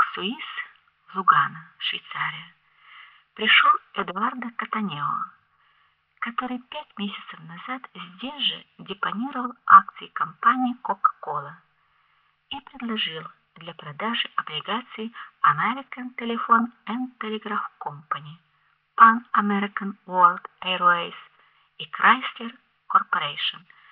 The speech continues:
всего на двадцать пять тысяч долларов. Банк отправил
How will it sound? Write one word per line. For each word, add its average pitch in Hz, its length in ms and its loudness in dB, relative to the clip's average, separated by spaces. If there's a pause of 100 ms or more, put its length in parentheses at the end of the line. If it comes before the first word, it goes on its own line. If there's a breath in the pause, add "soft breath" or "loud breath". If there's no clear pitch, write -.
(160 loud breath)
всего 311 480 -6 (320)
на 165 160 -10
двадцать 240 500 -10
пять 247 240 -10
тысяч - 380 -4
долларов. - 520 -4 (1080)
Банк - 420 6
отправил - 520 -2